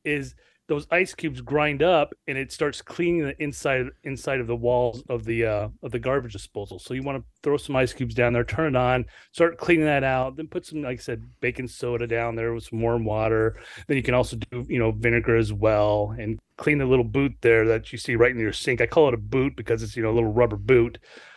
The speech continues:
Keep, kinda do this on a monthly basis. It's good for it. Also, what I recommend too is, like, a bio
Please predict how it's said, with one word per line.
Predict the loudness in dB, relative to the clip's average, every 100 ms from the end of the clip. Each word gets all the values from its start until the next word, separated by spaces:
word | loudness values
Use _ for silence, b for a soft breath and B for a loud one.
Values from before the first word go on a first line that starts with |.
| B
Keep, | -14 -8
kinda | 0 2 4
do | 6
this | 6 4 -4
on | -2
a |
monthly | 0 -2 0 -2
basis. | 0 0 0 2 2 0 -6
It's | -6
good | 6 8 8
for | 2 0
it. | 0 -2
Also, | 4 4 4
what | 0 2
I | 2 0 -6 b b b _ _ 2
recommend | 2 2 0 0 2
too | 4
is, | 4
like, | 2 -2
a |
bio | -4 -4 0 0 2 0 -4